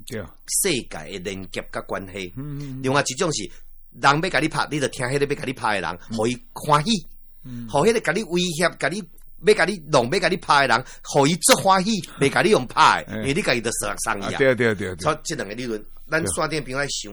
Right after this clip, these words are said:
Speaker 2: 对一种才是真正的和平。
Speaker 1: 真正，你这比例真正足好的，
Speaker 2: 嗯。
Speaker 1: 足
Speaker 2: 做奴-，做奴隶、做奴才，
Speaker 1: 嗯。
Speaker 2: 会啦，会和平嘛？你就，
Speaker 1: 对啊。
Speaker 2: <laughs> 你就做奴才啊！
Speaker 1: 嘿，嘿。
Speaker 2: 伊叫你去捧地就捧地，叫你跪就跪咧，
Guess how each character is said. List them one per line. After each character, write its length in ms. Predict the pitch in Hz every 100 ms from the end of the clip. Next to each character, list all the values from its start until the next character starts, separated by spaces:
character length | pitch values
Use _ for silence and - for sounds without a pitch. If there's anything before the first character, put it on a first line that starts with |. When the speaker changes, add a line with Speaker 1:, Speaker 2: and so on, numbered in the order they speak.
| -
Speaker 2:
对 120 | 170
一 160 | - -
种 160 | - 117
才 80 | 120
是 160 | - -
真 300 | - 98 87
正 240 | 85 73
的 60 | 85
和 240 | - 87
平。 160 | - 73
Speaker 1:
真 140 | 123
正， 200 | 123 113
你 80 | 151
这 140 | 170 175
比 220 | - 170
例 160 | 151 127
真 140 | 120
正 120 | 135 135
足 120 | 135
好 120 | 135 98
的， 40 |
Speaker 2:
嗯。 120 | - -
Speaker 1:
足 100 | 131
Speaker 2:
做 180 | 214
奴-， 300 | 156 156 160 160 -
做 180 | 220 180
奴 200 | 156 156
隶、 180 | 156 156
做 180 | - 170
奴 220 | 135 135
才， 260 | - 90 104 -
Speaker 1:
嗯。 60 | 117
Speaker 2:
会 100 | 120
啦， 100 | 101
会 80 | 107
和 160 | 123 143
平 160 | 104
嘛？ 100 | 117
你 80 | 196
就， 120 | 190
Speaker 1:
对 140 | 147 113
啊。 140 | 107
Speaker 2:
<laughs> 40 | -
你 60 |
就 80 | 196
做 200 | - 185
奴 180 | 185 160
才 240 | 170 110 120
啊！ 100 | 117
Speaker 1:
嘿， 160 | 117 104
嘿。 120 | 90
Speaker 2:
伊 80 | 156
叫 160 | 196 185
你 120 | 180
去 100 | 185
捧 220 | 135 139
地 120 | 117
就 80 | 113
捧 180 | 123 123
地， 120 | 120
叫 140 | 147
你 80 | 165
跪 180 | 127 120
就 160 | 117 107
跪 200 | 117
咧， 140 | 110